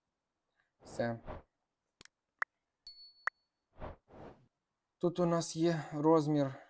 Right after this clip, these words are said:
на відстані п'ятсот під кутом тридцять градусів. Ставимо ось тут кут тридцять. Так.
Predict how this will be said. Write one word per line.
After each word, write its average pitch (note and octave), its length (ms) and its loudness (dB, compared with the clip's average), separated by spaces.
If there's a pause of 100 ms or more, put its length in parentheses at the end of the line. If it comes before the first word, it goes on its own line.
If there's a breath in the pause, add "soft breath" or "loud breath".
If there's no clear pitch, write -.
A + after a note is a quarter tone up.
(100)
на D3+ 300 -4
відстані D3+ 520 -2
п'ятсот F#3 640 -2
під F3 420 -6
кутом D#3 600 -4
тридцять C#3 420 -6
градусів. A#2+ 800 -10 (2000)
Ставимо C#3 720 -10 (160)
ось - 180 -20 (100)
тут D3 340 -12 (2250)
кут - 400 -16 (240)
тридцять. - 680 -20 (2500)
Так. B2 640 -14